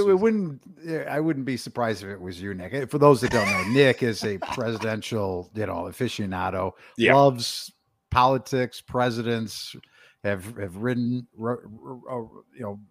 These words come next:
Speaker 1: read a lot of
Speaker 2: Read,
Speaker 1: books
Speaker 2: read,
Speaker 1: about
Speaker 2: read
Speaker 1: presidents.
Speaker 2: books
Speaker 1: You've
Speaker 2: is what
Speaker 1: read
Speaker 2: you're trying to
Speaker 1: books.
Speaker 2: say.
Speaker 1: You have
Speaker 2: Yeah.
Speaker 1: leather-bound books i-,
Speaker 2: <laughs>
Speaker 1: in your, in your library of all kinds of things. So
Speaker 2: Yeah.
Speaker 1: anyway,
Speaker 2: Yeah.
Speaker 1: excited.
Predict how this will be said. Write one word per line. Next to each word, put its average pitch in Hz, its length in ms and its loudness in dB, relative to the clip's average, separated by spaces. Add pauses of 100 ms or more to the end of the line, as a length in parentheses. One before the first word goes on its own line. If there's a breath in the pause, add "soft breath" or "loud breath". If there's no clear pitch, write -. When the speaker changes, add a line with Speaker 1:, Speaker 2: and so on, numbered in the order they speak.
(120)
Speaker 1:
read 113 200 -4
a 110 40 0
lot 104 140 2
of 113 60 6
Speaker 2:
Read, 123 80 6
Speaker 1:
books 139 180 8
Speaker 2:
read, 160 100 10
Speaker 1:
about 123 160 8
Speaker 2:
read 160 140 10
Speaker 1:
presidents. 131 280 10
Speaker 2:
books 139 240 4
Speaker 1:
You've 120 120 4
Speaker 2:
is 98 80 -6
what 120 60 6
Speaker 1:
read 135 100 6
Speaker 2:
you're 113 80 -2
trying 127 220 10
to 139 80 2
Speaker 1:
books. 107 120 -4
Speaker 2:
say. 113 460 -2
Speaker 1:
You 110 140 0
have 104 80 6
Speaker 2:
Yeah. 92 80 -2
Speaker 1:
leather-bound 120 680 8
books 113 560 2
i-, - 40 -6
Speaker 2:
<laughs> 92 40 -8
Speaker 1:
in 104 420 -2
your, 90 280 -4 (280)
in 95 140 -8
your 87 220 -8
library 107 680 -2
of 85 240 -8 (680 loud breath)
all 165 160 10
kinds 135 260 2
of 107 80 -2
things. 95 260 -4
So 180 140 8
Speaker 2:
Yeah. 113 240 2 (100)
Speaker 1:
anyway, 127 360 4
Speaker 2:
Yeah. 98 60 -4
Speaker 1:
excited. 104 500 4